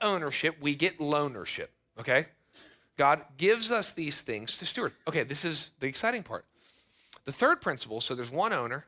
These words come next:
there are many managers, and he entrusts things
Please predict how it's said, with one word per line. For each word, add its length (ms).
there 140
are 260
many 380
managers, 600
and 160
he 240
entrusts 600
things 340